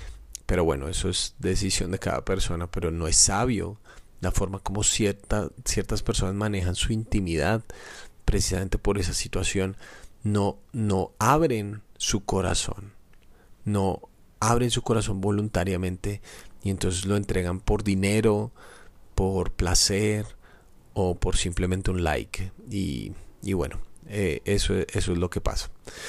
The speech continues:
En todo caso, lo importante en primera instancia es que tú puedas con sabiduría mirar tu corazón,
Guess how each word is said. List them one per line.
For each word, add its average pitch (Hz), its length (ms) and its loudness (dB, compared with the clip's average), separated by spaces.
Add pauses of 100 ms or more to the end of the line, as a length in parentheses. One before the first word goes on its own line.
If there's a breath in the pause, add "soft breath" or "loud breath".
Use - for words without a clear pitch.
(200 loud breath)
En 139 80 2
todo 185 200 8
caso, 180 460 2 (400)
lo 127 120 6
importante 113 880 4 (800)
en 113 100 2
primera 101 340 4
instancia 104 540 2
es - 340 4 (840 loud breath)
que 127 100 4
tú 120 140 6
puedas 151 440 8 (160)
con 151 180 4
sabiduría 107 500 6
mirar 113 340 4
tu - 140 -2
corazón, 107 640 2